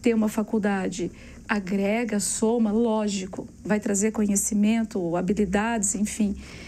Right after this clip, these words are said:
Mas é, é ter amor e carinho e ouvir, porque já passou fome,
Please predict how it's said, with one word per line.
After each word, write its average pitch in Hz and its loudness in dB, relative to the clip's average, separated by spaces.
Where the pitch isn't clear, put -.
Mas 233 2
é, 254 2
é 247 0
ter 269 2
amor 254 4
e 277 4
carinho 262 2
e 269 4
ouvir, 254 2
porque 233 2
já 214 0
passou 247 2
fome, 247 2